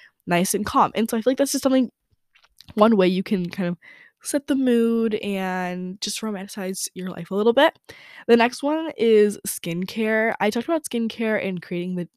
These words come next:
um, healthy daily habits episode that I did a couple weeks ago, but honestly, skincare is just so, again, I feel like it's a very self-loving, romantic process.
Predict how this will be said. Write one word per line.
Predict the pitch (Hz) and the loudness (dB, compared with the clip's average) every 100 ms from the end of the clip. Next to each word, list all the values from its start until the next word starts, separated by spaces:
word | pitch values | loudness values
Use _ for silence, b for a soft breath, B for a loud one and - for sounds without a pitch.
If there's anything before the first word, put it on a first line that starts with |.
| _ - | _ -10
um, | 165 180 190 90 50 - _ _ _ _ 208 | -10 -10 -12 -16 -20 -20 _ _ _ _ -4
healthy | 196 196 190 | -4 -4 -4
daily | 185 185 | -4 -4
habits | 175 131 175 190 - | -2 -2 -2 -8 -8
episode | 233 - 233 | -4 -2 -2
that | 240 | -2
I | 247 | -2
did | 247 254 233 220 | -2 -2 -4 -10
a | |
couple | - - 247 | -10 -8 -8
weeks | 247 - | -8 -6
ago, | 269 277 294 B B B B B - | -2 -2 -4 B B B B B 4
but | 247 | 4
honestly, | - 202 - 381 | 4 0 -2 -4
skincare | - 247 247 294 285 | -2 -6 -4 -6 -6
is | 277 | -6
just | 262 - | -6 -4
so, | 220 220 233 240 247 262 247 _ _ _ 254 | -2 0 2 2 0 -2 -8 _ _ _ 2
again, | 240 247 | 4 4
I | 180 | 2
feel | 220 285 | -2 -8
like | |
it's | 302 262 | -6 -6
a | |
very | 202 208 220 | -4 -4 -4
self-loving, | - - 185 190 208 - 185 185 180 180 185 180 185 - | -6 -6 -2 0 -2 -4 -4 -2 0 0 -2 -2 -6 -10
romantic | 165 175 165 160 165 - - | -6 -4 -4 -6 -8 -10 -12
process. | - 160 165 - 190 190 208 | -6 -4 -4 -4 -2 -2 -2